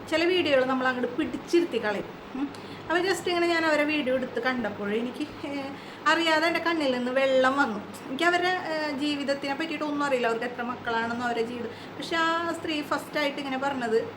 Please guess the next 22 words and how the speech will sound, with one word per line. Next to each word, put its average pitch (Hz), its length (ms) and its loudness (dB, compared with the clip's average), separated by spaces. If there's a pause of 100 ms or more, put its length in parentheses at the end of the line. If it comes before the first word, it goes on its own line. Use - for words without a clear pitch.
(480)
"എൻ്റെ 311 140 0
വീട് 339 300 4
ഞാൻ 269 200 2 (220)
വിറ്റു" 285 380 -6 (180)
എന്ന് 247 240 -4
പറഞ്ഞിട്ടാണ്, 226 420 -2 (340)
"കൊടുത്തു 277 320 0
മക്കളെ" 240 460 2
എന്ന് 240 160 -2
പറഞ്ഞു. 240 200 -2 (680)
അപ്പോൾ 359 220 0
കൊടുത്തു 381 320 0
വന്ന 359 340 0
ഒരു 285 200 4 (840)
മനുഷ്യ 262 440 -2 (140)
ജന്മത്തിൽ 254 420 0 (100)
അല്ലെങ്കിൽ 240 320 -2
ഒരു 269 160 2
ദാമ്പത്യ 247 540 0
ജീവിതത്തിൽ 247 400 0
ഏറ്റവും, 247 380 -2 (480)
ഏഹ്, 214 160 -6